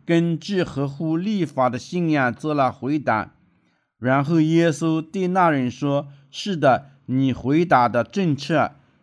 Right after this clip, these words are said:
经上怎么写，你就怎么讲。尽量遵守吧，遵守你就能得生，不能遵守就得死。罪的工价是死，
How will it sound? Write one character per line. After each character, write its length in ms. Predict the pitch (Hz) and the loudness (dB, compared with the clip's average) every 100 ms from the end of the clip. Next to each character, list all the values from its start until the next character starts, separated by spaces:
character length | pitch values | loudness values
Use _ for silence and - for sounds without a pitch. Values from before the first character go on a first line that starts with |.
| _ _ _ _ _ _ | _ _ _ _ _ _
经 280 | - 180 185 | -4 0 0
上 340 | 151 208 185 | 2 4 4
怎 140 | - 139 | 2 0
么 140 | 160 | 0
写， 420 | 160 - 120 104 - _ - | -2 -2 -2 -4 -6 _ -4
你 220 | 123 127 | 0 0
就 320 | 120 190 170 | -2 -2 -2
怎 280 | - 117 113 | -2 -4 -2
么 100 | 151 | -2
讲。 420 | 143 123 101 - _ _ _ | -2 -4 -4 -6 _ _ _
尽 240 | - 202 196 | -6 -2 2
量 240 | 180 147 | 2 2
遵 300 | 139 175 180 | 0 -2 -2
守 240 | 147 131 | -2 -4
吧， 400 | 104 139 123 - _ _ | -2 0 0 -2 _ _
遵 280 | - 175 190 | -6 -2 -2
守 260 | 170 147 127 | -2 0 2
你 220 | 120 113 | 2 0
就 260 | 101 180 165 | -4 -2 0
能 200 | 143 123 | 0 -2
得 300 | - 117 135 | -4 -4 -4
生， 460 | 139 139 139 143 - - _ _ | -2 -2 -2 -4 -12 -20 _ _
不 120 | - | -4
能 200 | 185 156 | 2 2
遵 300 | 139 170 180 | 0 -2 -2
守 320 | 170 143 131 110 | -2 -2 -4 -4
就 320 | - 180 160 | -8 -4 -4
得 280 | 104 123 151 | -2 -2 -4
死。 420 | 143 107 92 - _ _ _ _ _ | -6 -12 -12 -14 _ _ _ _ _
罪 240 | _ 220 202 | _ -4 -2
的 160 | 151 | -2
工 280 | 139 156 151 | -2 0 0
价 360 | 143 160 147 147 | 0 -2 -2 -6
是 300 | - - 165 | -16 -14 -12
死， 440 | 135 - 95 82 | -12 -12 -12 -14